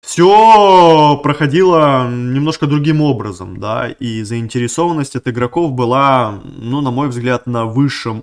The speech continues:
уровне. И для меня остается загадкой, почему уже на протяжении восьми месяцев, да, у нас нету как раз-таки повторения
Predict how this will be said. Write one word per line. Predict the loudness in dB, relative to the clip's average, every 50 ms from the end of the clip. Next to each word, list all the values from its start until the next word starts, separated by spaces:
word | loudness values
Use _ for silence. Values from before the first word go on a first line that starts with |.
| -10 -8
уровне. | -6 -4 -4 -4 -6 -8 -10 -12 -14 -16 -18 -18 _
И | -10 -8 -6 -6 -6 -6 -6 -8 -8 -10 -14 _ _ _ _ _ _ _ _ _ _ _ _ _ _ _ _ _ _ _ _ -12
для | -6 -4 -2 -2
меня | 0 0 0 0 -2
остается | -2 -2 -4 -4 -4 -2 -4 -4
загадкой, | -4 -2 0 0 0 -2 -2 -6 -14 -14
почему | -14 -14 -12 -10 -10 -8 -8 -8 -10 -10 -10 -12 -14 -14 _
уже | -12 -10 -8 -8
на | -8 -10 -10
протяжении | -12 -12 -12 -10 -8 -8 -8 -8 -8 -8 -8 -8 -8 -8
восьми | -8 -8 -8 -8 -8 -8 -8 -8 -6
месяцев, | -6 -8 -8 -8 -8 -10 -10 -10 -10 -12 -10 -8
да, | -6 -4 -4 -4 -6
у | -8 -12 -12
нас | -10 -8 -10 -10 -10 -14 _ -10
нету | -8 -6 -4 -2 -2 -4 -4 _ -6 -8 -6
как | -8 -10 -12 -10 -8
раз-таки | -8 -8 -8 -10 -14 -16 _ -16
повторения | -14 _ -12 -14 -14 _ _ -8 -6 -6 -4 -4 -4 -2 -2 -4 -6 -6 -8 -12